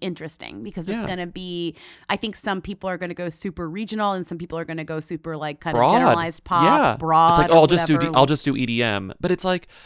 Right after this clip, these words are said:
Speaker 2: every sort of genre of music where you talk about, like, regional differences, where you talk about, like, Southern rap as opposed to, like, New York rap or, like, Seattle grunge or, like, Tejano music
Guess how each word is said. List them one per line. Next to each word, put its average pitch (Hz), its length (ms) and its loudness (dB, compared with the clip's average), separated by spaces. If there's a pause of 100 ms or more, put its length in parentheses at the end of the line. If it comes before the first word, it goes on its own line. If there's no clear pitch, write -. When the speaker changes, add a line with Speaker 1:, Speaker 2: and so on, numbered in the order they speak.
(260)
Speaker 2:
every 139 360 -6
sort 127 260 -6
of 123 100 -8
genre 107 400 -4
of 98 120 -6
music 104 320 -8
where 101 100 -8
you 98 100 -10
talk - 280 -10
about, - 260 -4
like, 104 160 -8
regional 104 320 -8
differences, - 480 -14
where 104 80 -10
you 101 60 -10
talk 101 160 -14
about, 98 160 -8
like, 95 180 -6 (180)
Southern 110 460 -2
rap 98 240 -2
as 104 140 -6
opposed 101 340 -8
to, 110 80 -6
like, 101 160 -4
New 101 140 -10
York 107 320 -4
rap 101 240 -2
or, 104 60 -2
like, 101 200 -6
Seattle 107 480 -2
grunge 104 400 -4
or, 107 80 -6
like, 104 200 -8 (280)
Tejano 147 500 0
music 110 600 -2